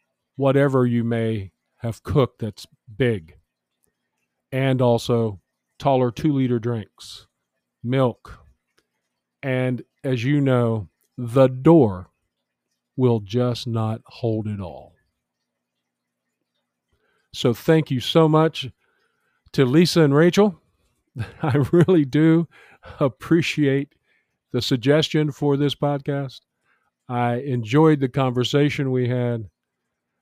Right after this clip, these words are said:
and I wish you and your families much, um, kindness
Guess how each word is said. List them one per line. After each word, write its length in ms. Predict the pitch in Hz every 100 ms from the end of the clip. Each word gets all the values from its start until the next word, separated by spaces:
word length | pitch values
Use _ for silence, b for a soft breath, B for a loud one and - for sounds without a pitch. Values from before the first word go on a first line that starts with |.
| _ -
and 120 | 123
I 80 | 123
wish 300 | 131 131 -
you 180 | 139 143
and 100 | 135
your 160 | 127
families 720 | 117 123 120 117 113 110 101 - _ _ _ _ _ -
much, 720 | 123 127 147 147 - - - _ _ _ _ _ _ _ _ _
um, 600 | 127 123 117 113 113 110 _ _ _ _ _ _ _ _ _ _ _ _
kindness 800 | - 156 139 113 101 - -